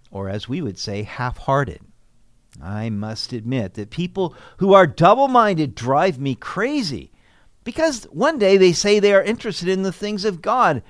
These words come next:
reading their Bible, prayer, and fellowship with other believers. But then the next day they completely change their mind. No wonder the psalmist adamantly declares, "I hate the double-minded,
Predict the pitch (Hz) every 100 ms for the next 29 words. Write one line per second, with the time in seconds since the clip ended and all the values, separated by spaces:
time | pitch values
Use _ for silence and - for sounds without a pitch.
0 | - 123 214 247 233 220 208 220 226 139
1 | - 190 214 226 160 123 107 - 190 226
2 | 208 - - - 170 185 175 185 220 220
3 | 160 - - - 180 320 320 269 285 -
4 | 277 302 247 180 175 160 - 208 208 220
5 | 185 - 165 156 139 170 151 147 123 101
6 | - 277 320 294 330 349 220 139 131 -
7 | 156 147 151 190 - - 143 147 160 156
8 | 156 139 156 151 143 - 143 151 185 139
9 | 131 120 170 185 - 151 131 123 117 113
10 | 110 110 110 156